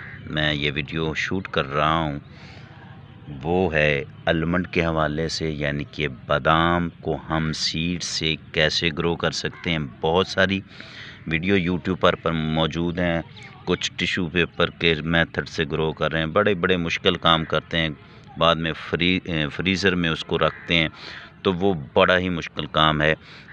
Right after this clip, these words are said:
ए, जो है वो आलमंड ग्रो करने का। सबसे बेहतरीन जो टाइम है इसको ग्रो करने का और बेस्ट तरीका जो है वो आज की वीडियो में मैं आप दोस्तों के साथ शेयर करने वाला हूँ। ये देख लें आप, माशाल्लाह से बिल्कुल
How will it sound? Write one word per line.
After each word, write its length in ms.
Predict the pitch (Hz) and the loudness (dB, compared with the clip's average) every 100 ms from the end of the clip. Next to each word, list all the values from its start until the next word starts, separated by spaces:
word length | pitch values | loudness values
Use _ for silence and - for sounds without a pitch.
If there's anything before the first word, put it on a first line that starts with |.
| - | -6
ए, 340 | 76 73 73 73 | 0 2 2 0
जो 200 | 78 78 | 0 4
है 120 | 76 | 4
वो 200 | 76 78 82 | 2 0 0
आलमंड 340 | 78 78 80 | 2 2 0
ग्रो 240 | 67 76 73 | 0 -2 -2
करने 340 | 80 71 69 | -4 -4 -6
का। 180 | 67 65 - - - | -6 -8 -10 -18 -20
सबसे 680 | - - 107 110 - 98 71 - - - | -14 -4 -2 -2 -2 -2 -4 -6 -8 -2
बेहतरीन 640 | 87 - 98 104 120 117 | -2 -2 2 6 8 6
जो 120 | 90 80 - | 4 0 -2
टाइम 360 | 87 87 87 87 | 0 2 4 4
है 100 | 80 | 2
इसको 280 | 76 - 78 | 0 -4 -4
ग्रो 220 | 76 82 | 0 0
करने 340 | 76 80 78 78 | 2 0 0 -2
का 140 | 80 | -2
और 120 | 78 | -2
बेस्ट 360 | 69 80 82 - | 0 0 0 -6
तरीका 500 | 73 76 76 - 98 | -8 -4 -6 2 4
जो 160 | 80 76 | 4 0
है 160 | 73 73 - - - - - - - - - | -2 -2 -10 -18 -18 -20 -20 -20 -20 -20 -6
वो 180 | 85 87 | 4 6
आज 180 | 82 - | 6 4
की 100 | 90 | -2
वीडियो 300 | 82 82 92 | -2 0 2
में 120 | 87 | 2
मैं 140 | 80 78 | 0 0
आप 140 | 73 | 0
दोस्तों 340 | 71 76 - 78 | -2 -6 -4 -2
के 100 | 80 | 2
साथ 200 | 82 80 | 4 4
शेयर 280 | - 90 92 | 6 4 4
करने 280 | 85 82 85 | 2 2 4
वाला 220 | 80 80 | 6 6
हूँ। 160 | 87 80 - - - - - - - | 4 0 -8 -14 -14 -16 -18 -6 2
ये 80 | 98 | 4
देख 260 | 90 92 | 4 2
लें 120 | 98 92 | 4 6
आप, 180 | 87 | 6
माशाल्लाह 520 | 80 80 - 80 78 78 | 4 -2 0 2 2 0
से 140 | 78 | -2
बिल्कुल 800 | 65 - 95 95 78 - 95 | -4 4 4 4 0 2 2